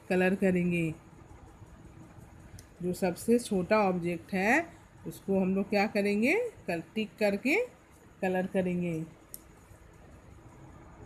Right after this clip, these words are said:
हम्म? फिर बच्चों देखो यहाँ पे तीन glass बना हुआ है और ये तीनों glass में बच्चों सबसे छोटा glass कौन है, Small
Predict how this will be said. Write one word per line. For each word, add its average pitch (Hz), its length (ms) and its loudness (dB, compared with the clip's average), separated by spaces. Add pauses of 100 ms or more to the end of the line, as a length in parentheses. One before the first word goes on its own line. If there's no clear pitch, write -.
(2750)
हम्म? 247 140 -2 (2250)
फिर 294 140 8
बच्चों 277 360 8
देखो 262 340 8
यहाँ 247 260 10
पे 240 300 10
तीन 240 300 6
glass 226 320 12
बना 226 240 8
हुआ 226 260 8
है 233 380 8 (380)
और 202 280 6 (160)
ये 233 360 4
तीनों 269 340 6
glass 247 300 12
में 247 180 8
बच्चों 226 220 8
सबसे 233 200 8
छोटा 220 320 10
glass 214 320 10
कौन 233 260 10
है, 247 200 12
Small 202 380 10